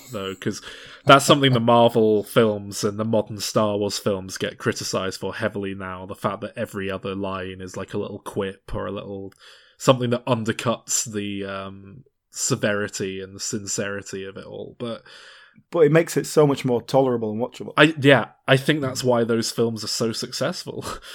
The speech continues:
Speaker 1: But, you know, it's, it's the "they fly now" line from Star Wars. It's, you know, im-, imagine a Lord of the Rings where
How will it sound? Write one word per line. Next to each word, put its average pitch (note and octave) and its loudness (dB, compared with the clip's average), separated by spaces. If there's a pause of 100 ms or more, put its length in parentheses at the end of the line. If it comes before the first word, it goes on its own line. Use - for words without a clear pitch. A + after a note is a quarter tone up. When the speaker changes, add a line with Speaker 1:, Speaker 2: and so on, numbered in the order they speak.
(320)
Speaker 1:
But, C3 8
you C#3+ 8
know, A#2+ 8
it's, A#2 -4
it's - -6
the G#2 0
"they A#2 2
fly A2+ -2
now" G3 -4
line G#2+ -2
from G2+ -12
Star G#2 -2
Wars. F#2+ -14 (340)
It's, - -6
you C3+ 0
know, G2+ -2
im-, A#2 -2
imagine B2+ 2
a A#2 2
Lord A2 4
of G#2+ -4
the A2+ -2
Rings G2+ -4
where F#2+ -8